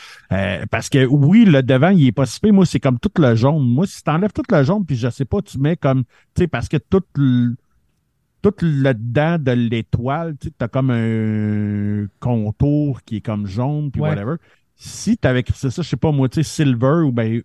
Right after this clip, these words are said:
Speaker 1: ou ben whatever, probablement que ça, ça détonnerait moins, ça serait plus beau.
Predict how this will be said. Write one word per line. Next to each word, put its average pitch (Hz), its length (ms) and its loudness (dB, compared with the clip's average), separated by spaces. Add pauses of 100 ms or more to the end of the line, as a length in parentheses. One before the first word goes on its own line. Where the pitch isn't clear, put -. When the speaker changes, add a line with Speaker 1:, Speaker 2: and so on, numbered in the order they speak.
(160)
Speaker 1:
ou 117 120 -6
ben 113 180 -2
whatever, 107 400 -2
probablement 120 460 -2
que - 100 -10
ça, 127 280 -2 (600)
ça 101 240 -4
détonnerait 120 680 0
moins, 127 300 0
ça 113 160 -6
serait 110 200 -10
plus 127 220 -6
beau. 120 280 -4